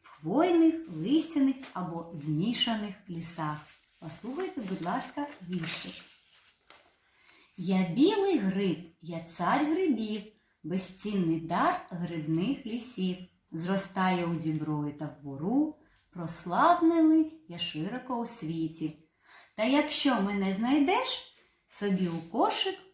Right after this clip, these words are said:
покладеш». Дітки, а зараз я вам пропоную зліпити білий гриб. Для цього вам знадобиться білий та коричневий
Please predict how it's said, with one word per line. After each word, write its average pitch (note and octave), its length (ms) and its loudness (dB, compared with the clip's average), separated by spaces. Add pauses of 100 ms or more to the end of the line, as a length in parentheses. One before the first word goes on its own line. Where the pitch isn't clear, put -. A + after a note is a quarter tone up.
(140)
покладеш». F#3+ 920 -4 (520)
Дітки, - 400 -4 (160)
а E3 120 -10
зараз E3+ 420 -2
я F4+ 100 4
вам E4+ 120 -2
пропоную G3 640 0 (100)
зліпити A#3+ 1120 -2
білий G3 880 -4
гриб. D3 540 -6 (1160)
Для D#4 160 -2
цього A#4 280 4
вам D#4+ 140 10
знадобиться A3+ 840 2 (140)
білий G#4 640 0
та B4+ 300 0
коричневий C4 720 4